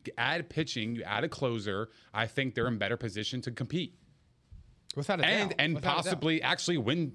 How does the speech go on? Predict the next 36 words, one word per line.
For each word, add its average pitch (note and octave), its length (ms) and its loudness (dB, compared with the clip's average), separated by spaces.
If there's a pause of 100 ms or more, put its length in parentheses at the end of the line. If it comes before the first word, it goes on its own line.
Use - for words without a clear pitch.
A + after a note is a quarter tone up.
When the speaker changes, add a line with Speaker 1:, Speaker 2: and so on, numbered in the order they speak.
(160)
Speaker 1:
win B2 200 -2
the, D3+ 240 2
uh, D3+ 240 2 (240)
East. - 440 -2 (140)
Speaker 2:
And A3 300 2
when G3+ 120 6
you G3+ 120 6
have G3+ 480 2
an E3+ 200 0
off F3+ 300 0
night D#3+ 280 2
hitting B2 420 0 (560)
and D3 100 2
you D#3+ 100 2
only D#3+ 140 2
score D#3 380 2
a A#2+ 40 0
run D3 220 2
or C3 80 0
two, A2 320 0
Speaker 1:
Exactly. B2 640 0 (180)
Speaker 2:
there A3+ 120 4
you G3 120 2
go. A#3+ 120 2
You, D#3+ 100 0
like, F#3 260 0
ev-, G#3+ 220 0
you G#3+ 80 4
shouldn't C#4 180 2
have A#3 80 -2
to - 60 -2
score D4 280 2
eight G#3+ 160 2
runs G#3 200 2
a - 20 4
game. G#3 360 0